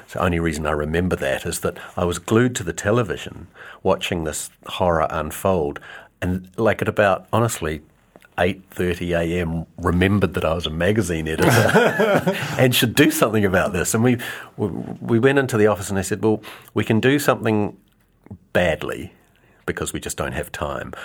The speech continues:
or we can just write this whole issue off, really." It had some sort of concept cover about gated communities or <laughs> something. I said, "Let's just forget it, that this nine eleven, this is just another victim of nine eleven. But for the next one, we'll really go hell for leather."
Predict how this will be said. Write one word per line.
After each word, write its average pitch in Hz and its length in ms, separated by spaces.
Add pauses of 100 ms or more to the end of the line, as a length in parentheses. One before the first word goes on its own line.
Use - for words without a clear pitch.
(160)
or 90 160
we 92 100
can 90 160
just 87 380
write 92 340
this - 200
whole 78 340
issue 73 340
off, 67 300
really." 65 340
It 80 120
had 95 200
some 80 260
sort - 160
of - 60
concept 76 540
cover 73 320
about 76 320
gated 71 380
communities 73 720
or 82 80
<laughs> - 20
something. 113 480
I 90 100
said, 92 220 (300)
"Let's 131 180
just - 200
forget 85 320
it, - 180
that 175 220
this - 300 (320)
nine 95 220
eleven, 85 320
this 78 160
is 92 80
just - 180
another 90 240
victim 87 380
of 80 100
nine 76 260
eleven. 73 440 (560)
But - 160
for - 140
the 110 100
next 165 400
one, 85 300 (400)
we'll 98 180
really 95 280
go 90 180
hell 85 220
for - 160
leather." 76 480